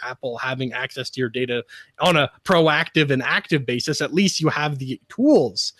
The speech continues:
to restrict that. And that requires some learning, that requires some effort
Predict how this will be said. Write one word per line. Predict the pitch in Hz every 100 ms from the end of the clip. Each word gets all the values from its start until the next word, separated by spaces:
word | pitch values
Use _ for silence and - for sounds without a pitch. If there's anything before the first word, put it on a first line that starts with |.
| - - _
to | - 160
restrict | 131 - 185 180
that. | - 104
And | 113
that | 131 135
requires | 123 131 131 131
some | - 117 135
learning, | 117 104 123 127
that | 113 117
requires | 117 113 117 113 -
some | 131 139 160
effort | 123 - 107 104